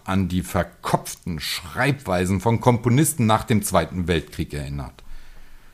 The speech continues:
Da wollte man, oder die Komponisten, nicht man, mit allen Traditionen brechen, wollte nichts mehr mit der Musik zu tun haben, die es vor neunzehnhundertfünfundvierzig gab.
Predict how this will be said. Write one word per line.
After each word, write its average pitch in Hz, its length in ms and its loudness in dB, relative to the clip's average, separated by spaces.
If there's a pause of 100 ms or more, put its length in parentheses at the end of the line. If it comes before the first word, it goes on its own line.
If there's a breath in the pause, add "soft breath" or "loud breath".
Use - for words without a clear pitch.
(140 soft breath)
Da 67 200 -4
wollte 127 380 6
man, 120 440 6 (340)
oder 65 360 -6 (140)
die 78 80 -6
Komponisten, 82 960 0
nicht - 260 -2
man, 78 360 0 (400 soft breath)
mit 147 180 6
allen 190 340 10
Traditionen 117 680 8
brechen, 90 480 2
wollte 127 260 6
nichts 165 540 8
mehr 123 140 8
mit 110 180 6
der 107 80 8
Musik 104 520 2
zu 127 120 0
tun 110 400 0
haben, 101 320 8 (320 loud breath)
die 90 180 -6
es - 440 -2
vor 98 500 6
neunzehnhundertfünfundvierzig 90 1500 0
gab. 65 220 -10